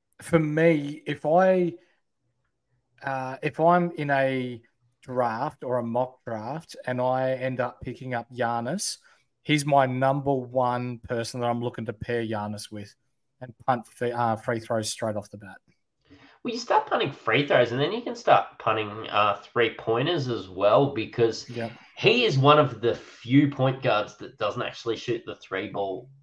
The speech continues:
Speaker 2: very much, isn't he?
Speaker 1: No, you're right. He's got a tremendous mid-range game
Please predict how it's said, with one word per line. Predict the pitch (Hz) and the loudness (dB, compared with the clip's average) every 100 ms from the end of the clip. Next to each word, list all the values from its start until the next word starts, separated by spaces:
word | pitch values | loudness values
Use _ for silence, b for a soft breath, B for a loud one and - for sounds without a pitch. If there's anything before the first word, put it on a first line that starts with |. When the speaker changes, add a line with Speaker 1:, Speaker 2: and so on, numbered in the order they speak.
| _ | _
Speaker 2:
very | 98 104 98 | -2 0 0
much, | 98 - - | -2 -4 -6
isn't | 95 - | -8 -8
he? | 71 - _ _ _ _ _ _ _ _ _ _ - | -10 -16 _ _ _ _ _ _ _ _ _ _ 4
Speaker 1:
No, | 143 | 6
you're | 127 | 6
right. | 120 120 - b b | 4 2 -2 b b
He's | 143 | 6
got | 160 | 6
a | 143 | 6
tremendous | - 139 143 135 - | 0 0 2 0 -2
mid-range | 135 131 123 120 - | -2 2 2 2 -2
game | 120 139 180 | -2 0 -2